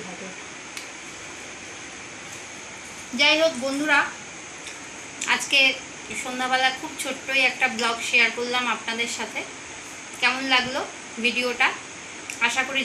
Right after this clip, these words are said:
জানাবেন কমেন্টসের মাধ্যমে। ভালো লাগলে অবশ্যই লাইক করবেন, শেয়ার করবেন, এইভাবেই সঙ্গে থাকবেন। নতুন ভিডিও আসার আগে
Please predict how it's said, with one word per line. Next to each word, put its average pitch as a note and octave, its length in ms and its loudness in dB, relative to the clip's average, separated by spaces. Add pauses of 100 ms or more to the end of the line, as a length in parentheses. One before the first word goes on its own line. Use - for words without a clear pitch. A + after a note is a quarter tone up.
জানাবেন A3+ 340 4 (580)
কমেন্টসের A#3 520 2
মাধ্যমে। B3 440 -2 (300)
ভালো A3 160 0
লাগলে A#3 320 2
অবশ্যই A3+ 500 0 (100)
লাইক G#3 160 6 (100)
করবেন, A#3+ 260 -4 (300)
শেয়ার A3 280 2
করবেন, A3 260 -4 (1300)
এইভাবেই C4 400 4 (100)
সঙ্গে A#3+ 340 0
থাকবেন। B3+ 280 -2 (540)
নতুন A#3+ 260 -4 (180)
ভিডিও B3 260 0 (640)
আসার A#3 220 0
আগে A3+ 220 2